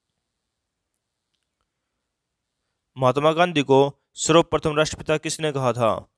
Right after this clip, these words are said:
फ्रेंड्स, महात्मा गांधी को सर्वप्रथम राष्ट्रपिता किसे कहा था? जी हाँ फ्रेंड्स, सुभाष चंद्र बोस ने। किसने कहा था? सुभाष चंद्र बोस ने सर्वप्रथम महात्मा गांधी को राष्ट्रपिता कहा था। ऑप्शन नंबर बी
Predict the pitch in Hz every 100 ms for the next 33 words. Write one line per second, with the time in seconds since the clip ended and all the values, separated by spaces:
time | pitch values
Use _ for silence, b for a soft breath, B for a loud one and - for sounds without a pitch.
0 | _ _ _ _ 127 143 - - _ _
1 | _ _ _ 123 120 135 143 156 151 123
2 | 117 139 214 - _ - - 165 156 160
3 | 156 160 - 156 160 165 160 165 147 -
4 | 143 160 165 _ _ _ _ _ _ _
5 | _ _ _ _ _ _ _ _ _ _
6 | _ 120 120 139 123 135 175 - - -
7 | - 151 139 139 131 131 131 123 123 110
8 | 95 - _ 135 147 139 135 131 156 214
9 | b b - 165 151 139 143 139 135 135
10 | 139 131 - 131 131 147 185 247 _ _
11 | _ _ 127 127 135 135 135 127 143 190
12 | 208 _ _ 127 143 - 139 147 135 123
13 | 120 107 67 - _ _ _ _ _ _
14 | _ 113 110 123 123 123 139